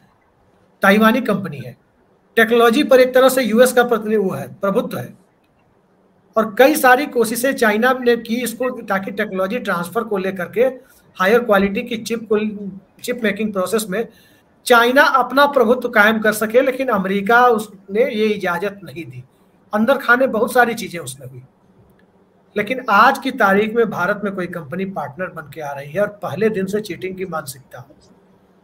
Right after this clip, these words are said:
तो वो वही मानसिकता है जो भारत का सत्ताधारी दल अपने गठबंधन सहयोगियों के साथ करता है। शिवसेना के साथ जाओ, शिवसेना को तोड़ दो,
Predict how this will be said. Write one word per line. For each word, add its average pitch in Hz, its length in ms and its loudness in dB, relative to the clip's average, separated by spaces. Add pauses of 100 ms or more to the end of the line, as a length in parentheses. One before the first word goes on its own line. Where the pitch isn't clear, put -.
(320)
तो 190 60 -4
वो 233 180 4
वही 220 200 4
मानसिकता 240 560 4
है 214 140 4
जो 220 100 2
भारत 202 400 0
का 214 60 2
सत्ताधारी 196 640 0
दल 233 340 2
अपने 202 220 -6
गठबंधन 185 440 -4
सहयोगियों 165 500 -6
के 165 100 -14
साथ 131 220 -14
करता 127 320 -20
है। - 60 -20 (580)
शिवसेना 202 340 2
के 233 100 2
साथ 226 260 2
जाओ, 226 260 4
शिवसेना 190 360 -4
को 208 120 -4
तोड़ 208 220 -2
दो, 202 200 -4